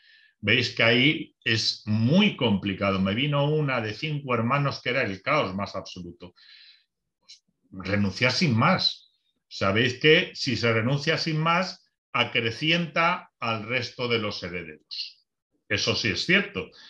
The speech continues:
Pero si, como era el caso que me vino, los cinco hermanos querían renunciar,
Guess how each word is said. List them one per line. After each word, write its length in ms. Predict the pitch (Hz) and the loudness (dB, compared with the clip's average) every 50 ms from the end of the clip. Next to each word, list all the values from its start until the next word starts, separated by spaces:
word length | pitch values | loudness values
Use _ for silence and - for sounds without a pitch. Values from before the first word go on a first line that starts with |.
| - - _ _ | -20 -20 _ _
Pero 240 | - 143 98 107 104 | 2 2 4 4 2
si, 200 | 104 - 117 95 | 2 0 0 0
como 240 | 98 98 98 110 117 | 2 2 4 4 4
era 160 | 127 143 143 | 4 4 4
el 120 | 139 131 | 2 2
caso 320 | - 156 139 - 139 127 123 | 2 0 2 2 0 0 0
que 100 | 135 123 | 0 0
me 160 | 123 123 123 | 2 2 2
vino, 440 | 135 160 160 131 104 85 76 - _ _ _ _ _ _ _ - | 2 2 2 2 0 -2 -4 -8 _ _ _ _ _ _ _ 0
los 200 | 120 113 - - | 0 0 0 0
cinco 300 | 135 139 139 143 143 139 | -2 -2 0 2 2 2
hermanos 720 | 131 135 151 156 151 127 104 92 90 - - - _ _ _ _ - | 4 4 4 2 2 2 0 -4 -6 -8 -12 -18 _ _ _ _ -6
querían 400 | - 113 110 117 117 123 127 120 | -4 -2 0 2 2 2 2 2
renunciar, 760 | 120 127 127 131 131 120 113 - 156 156 175 190 - - - | 2 2 0 0 -2 -4 0 2 4 4 4 2 0 -6 -16